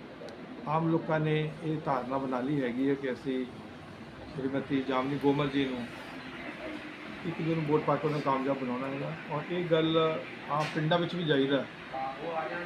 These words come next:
ਉਹਦੇ ਵਿੱਚ ਵੀ ਜਿਹੜਾ ਹੈਗਾ, ਆਮ ਪਿੰਡਾਂ ਵਿੱਚ ਲੋਕ ਇਹੀ ਕਹਿੰਦੇ ਹੈਗੇ ਨੇ, ਇਸ ਵਾਰੀ ਅਸੀਂ ਕਾਂਗਰਸ ਸਰਕਾਰ ਬਣਾਉਣੀ ਹੈਗੀ ਹੈ। ਔਰ ਉਹ ਕਹਿੰਦੇ ਹੈਗੇ ਨੇ ਕਿ ਇੱਕ ਕਾਂਗਰਸ ਸਰਕਾਰ ਹੀ ਇਹੋ ਜਿਹੀ ਪਾਰਟੀ ਹੈਗੀ ਹੈ, ਜਿਹੜੀ ਪਾਰਟੀ ਹੈਗੀ ਹੈ, ਉਹ ਆਮ ਲੋਕਾਂ ਦਾ ਭਲਾ ਕਰਦੀ ਹੈਗੀ ਹੈ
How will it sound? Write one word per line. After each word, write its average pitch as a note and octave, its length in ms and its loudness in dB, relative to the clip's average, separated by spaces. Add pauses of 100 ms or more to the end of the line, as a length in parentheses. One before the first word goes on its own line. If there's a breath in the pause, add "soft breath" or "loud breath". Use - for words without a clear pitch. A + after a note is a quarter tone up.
(520)
ਉਹਦੇ F#3 160 6
ਵਿੱਚ G3 200 2
ਵੀ F3 140 0
ਜਿਹੜਾ D#3+ 220 4
ਹੈਗਾ, D3 220 4
ਆਮ D3 120 4
ਪਿੰਡਾਂ C#3 260 -2
ਵਿੱਚ C3+ 140 -2
ਲੋਕ C3+ 200 0
ਇਹੀ C#3+ 140 6
ਕਹਿੰਦੇ C3+ 340 2
ਹੈਗੇ C3+ 120 0
ਨੇ, C#3+ 200 -2
ਇਸ C3+ 200 0
ਵਾਰੀ C3+ 220 0
ਅਸੀਂ B2 180 -6 (540)
ਕਾਂਗਰਸ C3+ 360 0
ਸਰਕਾਰ B2+ 320 0
ਬਣਾਉਣੀ A#2+ 480 -6
ਹੈਗੀ C3+ 260 2
ਹੈ। - 20 -2 (760)
ਔਰ C3+ 80 -4
ਉਹ D3 80 0
ਕਹਿੰਦੇ D3+ 500 2
ਹੈਗੇ C#3+ 200 6
ਨੇ D3+ 160 4
ਕਿ D#3 140 -2
ਇੱਕ D3+ 160 0
ਕਾਂਗਰਸ D3+ 420 0
ਸਰਕਾਰ D#3 300 4
ਹੀ D3+ 100 2
ਇਹੋ C#3+ 80 2
ਜਿਹੀ C#3 140 2
ਪਾਰਟੀ C3 400 2
ਹੈਗੀ B2+ 240 2
ਹੈ, C3+ 120 2
ਜਿਹੜੀ B2+ 180 0 (100)
ਪਾਰਟੀ A#2+ 280 -2
ਹੈਗੀ B2 320 -4
ਹੈ, C3+ 280 -6 (420)
ਉਹ F3+ 340 2 (960)
ਆਮ D#3+ 220 4
ਲੋਕਾਂ D3+ 280 4
ਦਾ D3+ 80 2
ਭਲਾ D3 240 4
ਕਰਦੀ C3+ 400 2
ਹੈਗੀ C3+ 240 0
ਹੈ C#3+ 40 2